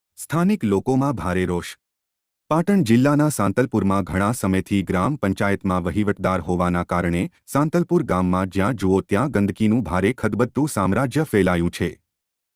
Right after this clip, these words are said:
ઠેર ઠેર ગટરોનું ગંદુ પાણી રોડ રસ્તા પર રેલાઈ રહ્યું છે, તો ઠેર ઠેર કચરાના ઢગ જોવા મળે છે. ત્યારે સ્થાનિક પંચાયત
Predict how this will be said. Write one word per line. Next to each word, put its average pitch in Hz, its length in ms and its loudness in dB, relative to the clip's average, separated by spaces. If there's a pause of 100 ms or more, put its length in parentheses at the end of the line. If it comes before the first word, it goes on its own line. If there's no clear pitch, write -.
(420)
ઠેર 175 180 2
ઠેર 196 220 0
ગટરોનું 123 500 2
ગંદુ 95 300 0
પાણી 92 400 0 (140)
રોડ 143 240 0
રસ્તા 98 360 -2
પર 127 220 -2
રેલાઈ 92 360 0
રહ્યું 90 280 -2
છે, - 300 -6 (960)
તો 180 120 2
ઠેર 170 320 -2
ઠેર 135 280 -4
કચરાના 95 460 0
ઢગ 98 280 -4
જોવા 95 300 0
મળે 90 260 0
છે. - 320 -10 (1000)
ત્યારે 190 280 6
સ્થાનિક 147 420 0
પંચાયત 101 500 2